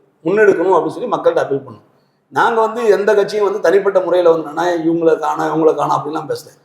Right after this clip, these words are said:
மக்கள்கிட்ட வந்து என்னன்னா, உங்க பிரச்சனை இன்னைக்கு வந்து என்னன்னா, சொத்து வரியால பாதிக்கப்படுற சாதாரண மக்கள், மின்கட்டணத்தால பாதிக்கப்படுற சாதாரண மக்கள், போலீஸ் அட்ராசிட்டியில பாதிக்கப்படுற சாதாரண மக்கள்,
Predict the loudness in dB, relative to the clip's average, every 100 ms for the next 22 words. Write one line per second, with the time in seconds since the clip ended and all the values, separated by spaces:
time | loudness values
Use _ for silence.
0 | _ _ -6 0 0 2 0 -2 -4 -4
1 | -4 0 0 0 -8 -4 -2 -2 -2 -2
2 | -4 -10 _ -2 0 4 6 6 4 2
3 | 0 0 -2 -4 -2 0 0 -2 -8 -10
4 | -10 -8 -4 -2 0 2 2 4 2 0
5 | -4 -4 -4 -4 -6 -10 -10 -12 -12 _
6 | _ _ 0 2 4 2 0 -2 0 0
7 | 2 2 2 0 0 0 0 -2 -6 -6
8 | -6